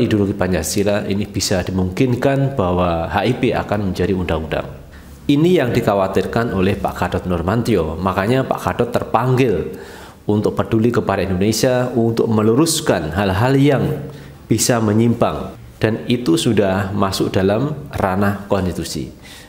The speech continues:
Karena itu, Pak Gatot hadir, eh, di kami dalam rangka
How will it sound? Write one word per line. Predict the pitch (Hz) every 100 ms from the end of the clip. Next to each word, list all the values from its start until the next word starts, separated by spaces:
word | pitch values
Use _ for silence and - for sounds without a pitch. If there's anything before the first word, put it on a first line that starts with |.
| -
Karena | - 95 95
itu, | 139 139
Pak | 139 -
Gatot | 90 85 117 -
hadir, | 107 131 110 - - - - - - -
eh, | - 82 78
di | 78
kami | 92 82 85 110 135 143 139
dalam | 139 90 85
rangka | 92 92